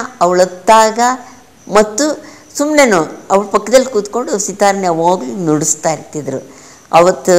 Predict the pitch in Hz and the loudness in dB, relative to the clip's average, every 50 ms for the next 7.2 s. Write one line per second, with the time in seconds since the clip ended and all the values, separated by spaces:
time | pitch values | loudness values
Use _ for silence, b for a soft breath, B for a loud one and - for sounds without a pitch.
0 | 175 165 165 165 160 156 156 156 160 165 165 165 165 165 165 160 160 156 156 151 | 6 6 6 4 4 2 0 0 0 0 -2 -2 0 0 0 0 0 0 0 -2
1 | 147 147 151 151 151 147 143 139 139 135 - - - 156 160 165 175 208 196 - | -2 -2 -4 -4 -4 -4 -6 -8 -10 -12 -16 -8 -2 0 0 2 2 2 2 2
2 | - 190 185 175 196 196 196 202 202 202 196 - B B B B B B B - | 2 2 2 0 0 -6 -10 -10 -10 -12 -14 -14 B B B B B B B -2
3 | 165 160 170 175 180 180 180 180 170 160 160 160 160 170 185 180 175 175 180 175 | 2 4 6 6 6 6 4 4 4 2 2 0 0 -2 -2 -2 -2 -2 0 0
4 | 165 160 170 165 - - 170 165 160 156 151 170 175 185 190 202 190 175 165 151 | 0 0 -2 -6 -8 -10 -8 -8 -6 -4 -2 0 0 2 2 2 2 2 0 -2
5 | 151 151 156 160 185 - - 220 214 208 - - 143 135 - 175 190 240 269 B | -2 -2 -2 -2 -2 -2 -6 -10 -10 -10 -10 -12 -12 -10 -10 -10 -10 -10 -12 B
6 | B B B B B B B B - 165 175 175 170 175 175 170 165 170 - 185 | B B B B B B B B 4 4 6 6 4 2 0 -4 -8 -8 -6 -6
7 | 185 180 175 - | -6 -4 -4 -2